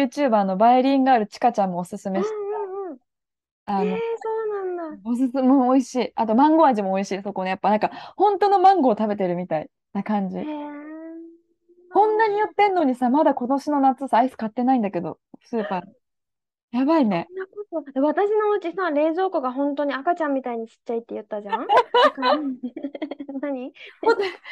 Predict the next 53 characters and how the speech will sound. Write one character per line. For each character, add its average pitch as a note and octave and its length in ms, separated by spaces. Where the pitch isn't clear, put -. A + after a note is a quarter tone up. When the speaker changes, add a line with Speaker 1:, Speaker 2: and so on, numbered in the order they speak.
Speaker 1:
ホ G4 100
テ G4+ 160
ル G4 80
用 G4+ 140
の G#4 120
サ A4 120
イ - 20
ズ D#4+ 60
っ - 20
て C#4+ 80
こ B3+ 100
と A#3 60
よ A3 100
ね、 B3 80
赤 D4 240
ち B3+ 80
ゃ A#3+ 80
ん B3 60
サ C4 140
イ A#3+ 40
ズ。 A#4 60
Speaker 2:
そ A4+ 80
う - 20
そ A4+ 80
う G4 140
そ G#4+ 80
う - 100
そ F4+ 80
う。 - 40
ホ G4 120
テ G4 160
ル G4+ 120
サ G4+ 240
イ F#4 60
ズ E4 80
も、 C#4 460
ほ F#4 80
ん F4+ 40
と F4+ 120
ち - 80
っ - 40
ち F#4 60
ゃ F4+ 100
い E4 40
冷 D#4 140
蔵 D4+ 160
庫 D4 80
だ C#4 120
か B3+ 140
ら、 D4 200
私 E4 360
た F4 160
ち C4 220